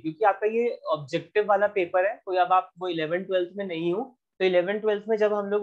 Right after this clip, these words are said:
होते थे तब तो हम लोग schedule और diagram भी बनाते थे, है ना? टीयू से mu calculate करते थे, एमयू से tu calculate करते थे, तो वो सब भी होता था। पर यहाँ पे ऐसा नहीं होगा, आपको simple सा objective में पूछा जाएगा, ठीक है? तो objective में क्या पूछ लेंगे? ज्यादा से ज्यादा meaning या formula,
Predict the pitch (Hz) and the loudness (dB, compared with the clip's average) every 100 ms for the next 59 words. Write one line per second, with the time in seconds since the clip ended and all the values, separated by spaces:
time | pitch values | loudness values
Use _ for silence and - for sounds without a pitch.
0 | 196 185 202 214 220 214 214 214 - 202 | -2 -2 -2 -2 -4 -6 -12 -14 -8 -6
1 | 165 185 208 180 147 156 165 175 160 143 | -4 -2 0 0 0 0 0 0 -2 -6
2 | 117 117 113 113 - _ _ _ 214 294 | -10 -12 -14 -16 -20 _ _ _ 0 0
3 | - 185 185 180 208 175 180 185 170 170 | 0 -2 -2 0 0 2 0 2 0 0
4 | 175 170 175 165 170 175 170 156 160 175 | -4 -2 -6 -6 -4 -2 -2 -4 -6 -6
5 | 190 175 160 165 170 160 156 156 151 - | -6 -8 -8 -4 0 0 0 -6 -6 -6
6 | 143 151 143 143 127 - _ _ 175 156 | -8 -8 -8 -8 -12 -16 _ _ -6 0
7 | 208 220 196 226 208 156 156 143 117 110 | 0 0 0 -2 -2 0 0 -2 -4 -10
8 | - 175 180 185 208 175 196 190 156 160 | -8 -4 0 0 0 0 0 -2 -2 -2
9 | 180 160 160 240 165 - 175 170 147 143 | -2 -2 -2 -2 -2 -4 -10 -8 -12 -6
10 | 170 170 208 139 135 - 151 147 151 143 | -4 -2 -4 -4 -14 -12 -8 -8 -10 -12
11 | 123 127 110 104 98 98 - 147 233 240 | -12 -12 -12 -14 -16 -20 -20 -12 -12 -12
12 | _ _ _ - 220 175 208 214 240 240 | _ _ _ 0 2 2 0 0 -2 -2
13 | 233 247 240 170 147 131 139 160 165 170 | 2 2 2 -6 -8 -8 -2 -2 -2 -2
14 | 190 196 196 214 220 170 131 127 190 190 | 0 0 0 -4 -4 -4 -8 -8 -4 -4
15 | 190 180 | -4 -8